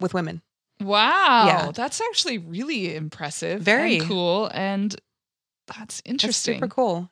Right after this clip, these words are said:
Speaker 1: So the, um, it drew
Speaker 2: I really do wanna
Speaker 1: twelve hundred.
Speaker 2: make a movie out of this woman's life. This one is
Speaker 1: <laughs>
Speaker 2: cinematic
Speaker 1: This could
Speaker 2: because
Speaker 1: be
Speaker 2: it's got
Speaker 1: good.
Speaker 2: everything in it. We've got romance with the coach.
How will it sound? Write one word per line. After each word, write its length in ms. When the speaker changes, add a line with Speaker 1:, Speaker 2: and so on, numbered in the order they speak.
Speaker 1:
So 160
the, 320
um, 260
it 160
drew 360
Speaker 2:
I 60
really 340
do 100
wanna 120
Speaker 1:
twelve 40
hundred. 200
Speaker 2:
make 200
a 100
movie 380
out 160
of 80
this 160
woman's 300
life. 220
This 240
one 100
is 100
Speaker 1:
<laughs> 20
Speaker 2:
cinematic 920
Speaker 1:
This 140
could 60
Speaker 2:
because 140
Speaker 1:
be 80
Speaker 2:
it's 60
got 240
Speaker 1:
good. 60
Speaker 2:
everything 440
in 100
it. 120
We've 140
got 300
romance 520
with 140
the 120
coach. 520